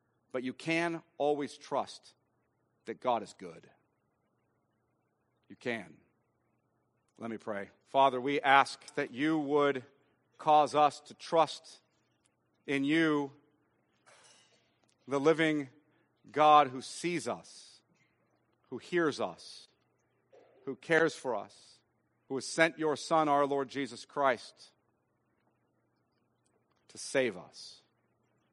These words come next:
May we trust in him. May we see that Christ is such clear evidence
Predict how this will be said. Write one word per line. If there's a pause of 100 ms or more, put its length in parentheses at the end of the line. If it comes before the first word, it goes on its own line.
(1500)
May
we
trust
in
him. (440)
May
we
see
that
Christ (680)
is (380)
such
clear
evidence